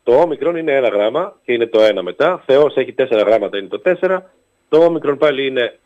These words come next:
ένα γράμμα και έχει το ένα, Μέγας είναι πέντε γράμματα, είναι το πέντε, Γεωμετρή έχει εννέα γράμματα και πάει το εννέα και, και ούτω καθεξής. Δηλαδή πόσα γράμματα έχει κάθε λέξη. Από τη φράση "Αεί ο Θεός ο Μέγας γεωμετρή, το κύκλου μήκος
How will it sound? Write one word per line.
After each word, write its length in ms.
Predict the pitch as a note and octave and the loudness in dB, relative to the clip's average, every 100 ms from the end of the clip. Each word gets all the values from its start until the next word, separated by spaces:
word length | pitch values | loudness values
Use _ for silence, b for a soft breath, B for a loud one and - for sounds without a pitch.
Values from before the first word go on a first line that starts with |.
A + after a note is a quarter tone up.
| _ _ - | _ _ -2
ένα 220 | C3+ B2 | 0 2
γράμμα 380 | A#2+ A#2 G2 - _ | 0 0 -4 -6 _
και 120 | B2 | -2
έχει 240 | A#2 A2+ G#2+ | -2 -2 -4
το 100 | G2+ | 0
ένα, 300 | C3+ F#3+ G3 | 2 2 -2
Μέγας 520 | C3 D3 D#3 B2 A2 - | -2 0 2 0 -4 -6
είναι 340 | B2+ A#2+ G2+ - | -6 -2 -2 -2
πέντε 200 | C3+ A#2 | 2 4
γράμματα, 380 | A#2+ A2+ G#2 | 4 0 -2
είναι 100 | A2 | -4
το 140 | F#2+ G2+ | -6 -4
πέντε, 480 | F3+ F#3 F#3+ F#3 _ _ _ _ _ _ _ - | -2 -2 -2 -4 _ _ _ _ _ _ _ -6
Γεωμετρή 580 | B2 D#3 D3+ D3+ E3 | 0 2 2 2 2
έχει 220 | D#3 D3+ B2+ | 0 0 -2
εννέα 260 | C3 C#3 | 0 0
γράμματα 360 | B2 C3 A2+ G#2+ | 0 0 -2 -6
και 120 | G#2 | -4
πάει 220 | A#2 A2 | -2 -2
το 100 | F#2 | 0
εννέα 500 | F2 A2 F3+ G3 - _ _ | -2 0 -2 -4 -12 _ _
και, 260 | F#3+ F#3+ C#3 _ - | -4 -4 -8 _ 0
και 100 | E3 | 2
ούτω 140 | C3 | 2
καθεξής. 420 | A2+ A2 - G2 - | -2 -4 -10 -10 -10
Δηλαδή 420 | - A2+ C3 D#3 | -6 -2 -2 -2
πόσα 320 | C#3+ - D#3+ D3+ | -2 -2 0 0
γράμματα 340 | D3 C#3 C3 | 0 0 -2
έχει 160 | C3 - | -4 -4
κάθε 240 | C#3 A#2 | -2 0
λέξη. 320 | A2 D#3+ - _ _ _ _ _ _ _ _ _ _ | 0 -4 -8 _ _ _ _ _ _ _ _ _ _
Από 200 | A#2+ - | -4 -2
τη 100 | B2+ | 0
φράση 360 | D#3 E3 D3+ C#3 | 2 0 2 2
"Αεί 180 | C3+ D#3 | 2 2
ο 80 | |
Θεός 280 | D3 C#3+ D3 | 2 2 2
ο 80 | C3+ | 0
Μέγας 280 | C#3+ C3+ G#2+ | 0 0 0
γεωμετρή, 540 | G#2 G#2+ G2+ - A#2+ | 0 0 -2 -2 -4
το 140 | - G#2 | -2 -4
κύκλου 360 | - E3+ C#3+ | -2 -4 -4
μήκος 440 | C3+ C3+ F2+ - | -4 -2 -4 -6